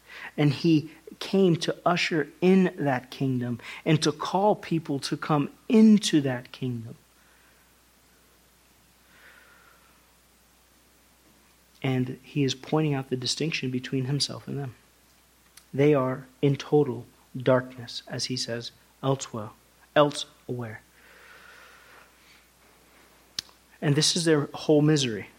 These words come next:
This is the misery of those who do not believe in Christ, that they die in their sins.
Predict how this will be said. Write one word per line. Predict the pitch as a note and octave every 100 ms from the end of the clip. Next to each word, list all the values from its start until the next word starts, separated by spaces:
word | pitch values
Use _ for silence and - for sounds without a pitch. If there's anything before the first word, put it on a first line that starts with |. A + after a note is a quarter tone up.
| _ -
This | C#3+ -
is | F3
the | D#3+
misery | D3+ E3+ D3+ C3 B2+ A#2+
of | C#3 C3
those | C3+ C3 C3
who | - C#3
do | C#3+
not | C3+ B2+
believe | C#3+ C3 B2+
in | B2
Christ, | - C#3 B2 -
that | A#2+ B2+
they | B2
die | B2 C3 D3 D3+ - -
in | C3+ C3 B2+ -
their | A#2+ A#2+ A#2+ A2+ _
sins. | - - C3+ A#2 G#2+ G2+ - -